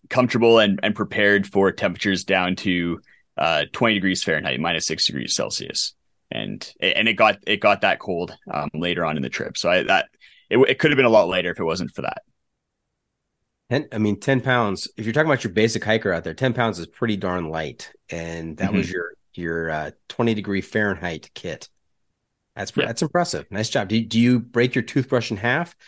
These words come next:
Speaker 2: Do you drill holes in it, or do you just not bring a toothbrush?
Speaker 1: I, I, I bring, like, a pretty, probably a relatively heavy toothbrush. It's just a plastic folding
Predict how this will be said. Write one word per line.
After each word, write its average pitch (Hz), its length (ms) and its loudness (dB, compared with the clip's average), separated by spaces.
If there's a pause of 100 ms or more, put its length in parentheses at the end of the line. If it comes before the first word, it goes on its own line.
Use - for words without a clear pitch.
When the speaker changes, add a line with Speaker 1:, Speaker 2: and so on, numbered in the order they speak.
(220)
Speaker 2:
Do 101 80 -4
you 101 60 0
drill 107 220 0
holes 147 400 2
in 160 100 4
it, 165 180 0
or 123 220 0
do 104 80 -4
you 113 100 4
just 107 220 -4
not 101 180 -2
bring 98 140 -2
a 82 60 -4
toothbrush? - 480 -12 (1080)
Speaker 1:
I, 113 160 4 (300)
I, 127 80 4
I 160 60 6
bring, 277 220 2
like, 131 220 6
a 98 120 4
pretty, 190 360 -2 (220)
probably - 200 6
a 147 40 8
relatively 117 580 6
heavy 104 280 2
toothbrush. 98 480 0
It's 101 100 0
just 104 160 -2
a 101 120 2
plastic 104 600 0
folding 101 720 2